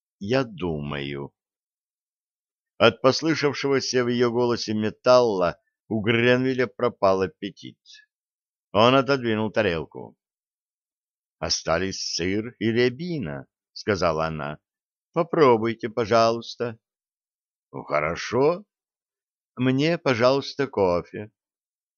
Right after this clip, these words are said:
Он поднялся, решив отведать сыра, налил две чашки кофе и вернулся к столу.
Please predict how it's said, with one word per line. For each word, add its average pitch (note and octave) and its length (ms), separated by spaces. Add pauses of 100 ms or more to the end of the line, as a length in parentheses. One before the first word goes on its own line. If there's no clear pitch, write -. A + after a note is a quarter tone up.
(800)
Он F#3 280
поднялся, A2+ 840
решив C3 400
отведать A#2+ 540
сыра, G#2+ 640 (600)
налил F3 360
две A2 240
чашки G2 460
кофе E3+ 520
и D3+ 40
вернулся C3 560
к - 60
столу. E2 720